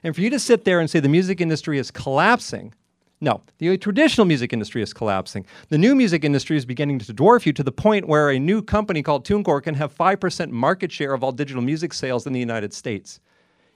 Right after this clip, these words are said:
E M I is at seven and a half percent. And it did it in three and a half years, and it took you ninety years and how many billions of dollars?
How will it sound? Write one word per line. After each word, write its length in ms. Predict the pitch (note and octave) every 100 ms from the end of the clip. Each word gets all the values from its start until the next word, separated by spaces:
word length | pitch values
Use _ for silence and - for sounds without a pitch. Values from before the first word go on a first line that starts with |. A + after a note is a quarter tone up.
| -
E 120 | G3+
M 100 | E3+
I 100 | F3
is 100 | D3
at 80 | -
seven 240 | D3+ C3
and 100 | A#2
a 40 |
half 220 | A#2 B2+ -
percent. 360 | F2 F#2+ F#2 _ _ _ _
And 100 | C#3
it 160 | G#3 G#3+
did 140 | F#3
it 100 | E3+
in 60 | B2+
three 220 | D#3+ D#3
and 80 | C#3
a 40 |
half 260 | C3+ B2 C#3+
years, 220 | C#3+ A2
and 80 | B2+
it 100 | -
took 180 | D#3+
you 100 | F3+
ninety 360 | D3 C#3+ F3 D#3
years 300 | C#3+ C3+ G#2+
and 100 | G2+
how 180 | - D3+
many 120 | F3
billions 520 | C3+ G2+ D#3+ F#3 E3
of 80 | F3
dollars? 420 | F3+ F3+ G3+ F#3+